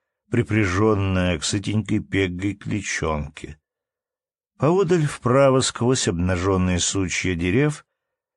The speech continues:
виднелся полуногой мальчишка, карабкавшийся на вершину старой осины, увенчанную галочьими гнёздами. Судя по опавшему лицу мужика, сгорбившейся спине и потухшим серым глазам,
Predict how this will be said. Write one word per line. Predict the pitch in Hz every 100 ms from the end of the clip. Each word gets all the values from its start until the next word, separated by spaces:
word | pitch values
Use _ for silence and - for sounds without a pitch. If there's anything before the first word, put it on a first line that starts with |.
| _
виднелся | - 123 160 156 - 147
полуногой | 131 127 127 120 135
мальчишка, | 131 127 - 92 87 - 92
карабкавшийся | 78 95 87 76 95 - 98 90 - 101 92
на |
вершину | 90 92 - 98 90
старой | - - 90 92 92
осины, | - 85 76 78 73 _ _ _ -
увенчанную | - 95 85 - 90 90 85
галочьими | 90 87 85 - 95 95
гнёздами. | 92 90 80 71 - - - - _ _ _ _ _ _ _ _ _ _ _
Судя | - - 147 139 123
по | 127 127
опавшему | - 120 113 - 107 107
лицу | 104 - 107
мужика, | 104 95 101 117 143 113
сгорбившейся | 82 92 98 90 90 - 98 - 95
спине | - - 98 117 107
и |
потухшим | 80 95 - 110 92 - 92
серым | 92 98 98 95 92
глазам, | 98 98 147 151 151